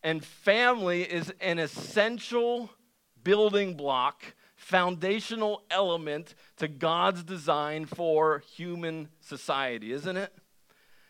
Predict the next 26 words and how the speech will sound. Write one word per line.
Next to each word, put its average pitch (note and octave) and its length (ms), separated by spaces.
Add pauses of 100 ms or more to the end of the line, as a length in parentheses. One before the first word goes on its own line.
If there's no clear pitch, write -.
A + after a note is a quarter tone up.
(1300)
Ever F#3 280
since A3+ 260
the A3+ 100
beginning, G3 540 (960)
God E3+ 380
designed, D#3+ 720 (480)
created D#3 440
his D#3+ 320 (100)
first E3 300
man, E3 380
Adam, D3+ 540 (560)
and C#3 160
he G3+ 200
said G#3 420
that E3+ 160
it F3+ 120
was F3 320 (460)
not D#3+ 640
good C#3 440 (340)
that C3 220
man C#3+ 540
would C#3+ 180
be D3 140
alone. D3+ 460
And C3 120
so F3 300